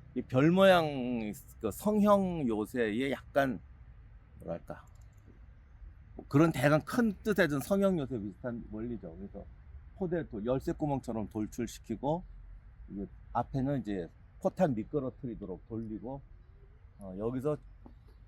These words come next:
저쪽을 향해서 발사할 수 있게 해놓은 거죠. 우와. 모든 성의 취약점인 수문.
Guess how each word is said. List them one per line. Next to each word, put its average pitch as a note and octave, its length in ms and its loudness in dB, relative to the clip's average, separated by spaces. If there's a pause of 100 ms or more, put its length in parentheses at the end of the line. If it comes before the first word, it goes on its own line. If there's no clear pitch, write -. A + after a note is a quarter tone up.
저쪽을 A#2 460 -4
향해서 G#2 400 -6 (180)
발사할 A2+ 460 0
수 - 100 -14
있게 E2 180 -14
해놓은 G2+ 240 -12
거죠. - 140 -14 (840)
우와. A2 520 -8 (1800)
모든 F#3+ 480 8
성의 E3+ 380 0
취약점인 D3+ 680 -4
수문. C3 340 -8